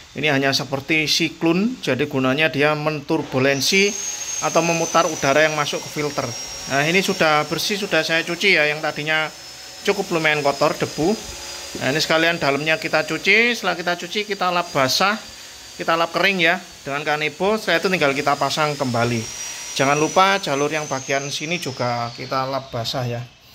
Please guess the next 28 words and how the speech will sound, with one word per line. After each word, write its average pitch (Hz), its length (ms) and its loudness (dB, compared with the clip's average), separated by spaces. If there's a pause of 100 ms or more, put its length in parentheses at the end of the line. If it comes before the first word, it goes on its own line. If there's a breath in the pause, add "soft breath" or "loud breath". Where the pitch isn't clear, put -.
(280 loud breath)
Jadi 135 240 -6
ini 160 80 -2
kita 143 240 2
lap-lap 139 400 2
aja, 151 160 0
nggak 131 240 0
perlu 143 80 -2
kita 139 320 0
lepas 151 320 0
karena 139 240 -4
di 139 80 -4
sini 143 240 -4
belalainya 131 560 0
ini 165 80 -2
panjang 131 400 0
sampai 135 320 -4 (480 loud breath)
ke 143 80 -2
belakang. 131 400 -2
Jadi 131 160 -2
kalau 143 240 0
ngelepas 139 400 -2
ini, 165 160 0
ini 156 160 -2
harus 127 400 0
melepas 143 400 0
fender 139 320 0
ini 139 320 0
ya. 127 80 -2